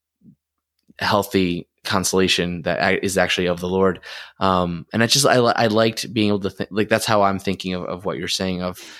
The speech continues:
of sometimes if, if a relationship seems to, to be in a bad place or, or, or could be in a better place, um, to not think that,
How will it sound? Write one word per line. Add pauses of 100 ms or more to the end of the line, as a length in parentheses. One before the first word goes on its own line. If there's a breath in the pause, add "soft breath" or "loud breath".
(380 loud breath)
of
sometimes
if,
if
a
relationship
seems
to, (180)
to (100)
be
in
a
bad
place
or,
or,
or
could
be
in
a
better
place, (440 loud breath)
um,
to
not
think
that,